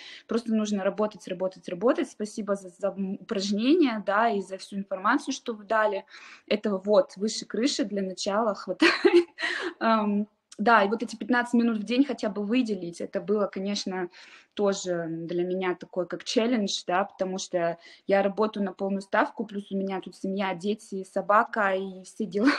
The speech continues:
<laughs> Вот, эм, конечно, моя семья меня поддерживала, но иногда они уже говорили: «Мама, ну, ну, честно, ну ты задолбала уже, да». <laughs>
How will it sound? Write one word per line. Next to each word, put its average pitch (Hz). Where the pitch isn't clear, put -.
<laughs> -
Вот, 214
эм, 202
конечно, 269
моя 233
семья 233
меня 220
поддерживала, 226
но 214
иногда 220
они 220
уже 202
говорили: 226
«Мама, 220
ну, 226
ну, 247
честно, 233
ну 226
ты 254
задолбала 175
уже, -
да». 240
<laughs> -